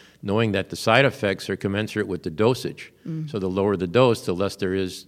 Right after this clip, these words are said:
Speaker 1: chance there is of, of problems from it. So we don't always stop medications or eliminate medications, but we oftentimes can reduce the dosage.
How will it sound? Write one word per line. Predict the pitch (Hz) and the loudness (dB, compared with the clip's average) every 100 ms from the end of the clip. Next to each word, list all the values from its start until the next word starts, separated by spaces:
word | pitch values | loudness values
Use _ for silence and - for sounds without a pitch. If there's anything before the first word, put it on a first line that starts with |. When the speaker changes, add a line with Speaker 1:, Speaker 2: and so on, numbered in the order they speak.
| - | -4
Speaker 1:
chance | 110 123 - | 0 0 -2
there | 95 87 | -4 -4
is | 87 90 | -6 -8
of, | 80 - | -12 -14
of | 82 | -16
problems | - 101 107 98 - | -4 -2 -2 -4 -10
from | - 117 113 | -4 -4 -4
it. | - - - _ _ _ _ _ _ | -8 -16 -20 _ _ _ _ _ _
So | - 101 | -6 -2
we | 110 | 0
don't | 117 | 2
always | 110 98 92 | 2 0 -2
stop | - 120 123 | 2 2 2
medications | 104 87 90 90 87 98 98 95 | -2 -4 -4 -4 -4 -6 -6 -4
or | 87 | -2
eliminate | 90 113 107 85 | 0 -2 -2 -4
medications, | 85 80 85 82 78 - 90 | -6 -10 -10 -10 -10 -10 -12
but | 90 87 | -10 -6
we | 90 | -4
oftentimes | 95 101 95 95 92 - | -4 -4 -6 -6 -8 -10
can | 92 | -10
reduce | 87 80 92 - | -8 -8 -10 -10
the | 87 | -10
dosage. | 87 92 - 71 - | -6 -6 -8 -18 -20